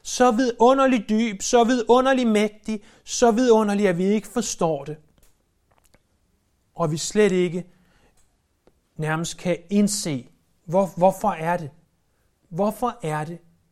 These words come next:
at den enbårne måtte dø den dag på korset? Ja, hvorfor er det? Der står, det er ham, som blev givet hen for vore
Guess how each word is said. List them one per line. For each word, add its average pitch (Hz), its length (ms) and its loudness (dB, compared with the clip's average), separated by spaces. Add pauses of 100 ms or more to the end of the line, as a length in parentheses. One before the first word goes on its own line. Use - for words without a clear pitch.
(400)
at 127 280 -14 (480)
den 147 140 -4
enbårne 139 640 -8
måtte 127 240 -10
dø 147 260 -6 (340)
den 151 200 -10
dag 127 340 -14 (180)
på - 120 -16
korset? 147 480 -10 (840)
Ja, 151 60 2
hvorfor 240 360 2
er 254 200 4
det? 294 120 -14 (420)
Der 240 80 0
står, 277 320 2
det 254 200 2
er 226 60 8
ham, 233 280 2
som 226 200 -2
blev 226 160 -2
givet 220 360 0
hen 262 300 -2
for - 180 -4
vore 208 440 4